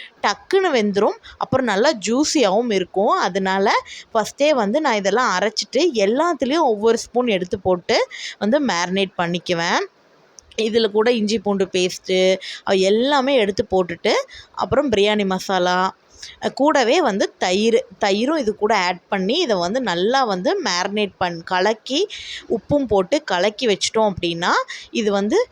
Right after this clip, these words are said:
நல்லா ஊறிட்டுருக்கும். அந்த சிக்கனில் வந்து நல்லா வந்து டேஸ்ட் வந்து இறங்குங்க. இல்லை அப்படின்னா அந்த சிக்கன் வந்து ஒரு மாதிரி,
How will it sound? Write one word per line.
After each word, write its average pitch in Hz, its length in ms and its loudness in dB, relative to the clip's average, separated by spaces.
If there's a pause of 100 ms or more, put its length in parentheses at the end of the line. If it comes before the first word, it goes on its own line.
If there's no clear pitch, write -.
(100)
நல்லா 220 480 2
ஊறிட்டுருக்கும். 208 800 -2
அந்த 202 160 -2
சிக்கனில் 302 520 -2
வந்து 240 160 2
நல்லா 240 240 2
வந்து 220 220 0 (100)
டேஸ்ட் 262 440 0
வந்து 220 200 0
இறங்குங்க. 185 560 -2 (440)
இல்லை 285 420 2
அப்படின்னா 202 460 -2 (360)
அந்த 226 240 -2
சிக்கன் 302 360 -4
வந்து 262 460 0
ஒரு 214 160 4
மாதிரி, 214 460 0